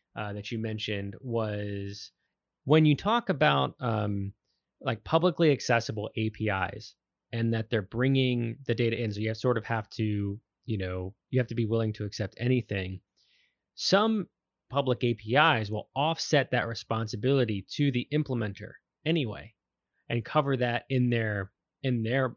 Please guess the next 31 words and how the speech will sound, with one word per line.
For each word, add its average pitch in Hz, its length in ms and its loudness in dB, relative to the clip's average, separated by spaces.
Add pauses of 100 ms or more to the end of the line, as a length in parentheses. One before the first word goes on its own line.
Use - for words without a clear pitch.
own 127 280 0
policy. 143 580 -4
So 139 140 -2
they 131 120 0
sort 175 220 -4
of 135 100 -6
take - 320 -2
the 139 80 -4
same 123 300 -2
stance 160 520 -6
that - 220 -10
Simon 127 300 -4
was 104 140 -6
talking 143 340 -6
about, 101 260 -6
where 107 140 -8
it's 104 100 -12
like, 107 240 -10
as 131 300 -2
a 107 280 -4
back-end 117 580 -6
developer 110 520 -4
A 107 220 -10
P - 140 -12
I, 117 340 -4 (520)
you 127 100 0
know, 117 120 4
at 113 120 -6
a 107 200 -6
certain 127 200 -4
point, 160 420 -2